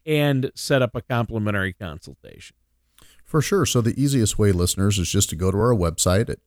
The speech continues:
Speaker 2: jones financial talk dot com. We've got, uh, the book posted there, and you can just give us a little bit of information so we can send you one. Or you can always reach out to our office at five four one, seven seven three,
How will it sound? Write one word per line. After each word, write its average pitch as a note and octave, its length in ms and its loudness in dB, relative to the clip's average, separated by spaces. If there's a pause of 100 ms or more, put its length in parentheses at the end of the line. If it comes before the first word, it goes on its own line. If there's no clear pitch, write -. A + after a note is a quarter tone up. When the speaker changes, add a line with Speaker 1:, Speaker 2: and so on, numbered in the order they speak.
Speaker 2:
jones G2 480 2
financial F#2+ 540 0
talk - 360 -2
dot - 240 0
com. A#2+ 340 0 (580)
We've G2 180 2
got, F#2+ 300 -2
uh, F#2 220 2
the F2 100 -4
book G#2+ 240 -2
posted G#2 420 0
there, A#2+ 240 2
and F#2+ 100 2
you F2 60 0
can F2+ 180 0
just F2 200 0
give G2 160 2
us F#2 120 2
a F#2+ 60 0
little F#2+ 160 2
bit F#2 140 0
of - 80 -2
information F#2 560 0
so - 100 -4
we F#2 140 2
can F2 160 -2
send G#2+ 240 2
you D3 80 0
one. G#3+ 240 0 (360)
Or D#3 300 0
you D3+ 100 0
can C3+ 140 -6
always B2+ 380 0
reach A#2 180 -4
out G#2+ 220 2
to A2+ 100 -2
our G2 160 4
office F2+ 400 0
at - 140 -4
five G#2 360 0
four A2 220 0
one, G#2+ 400 2 (260)
seven G#2+ 440 2
seven A2 280 2
three, G#2+ 520 0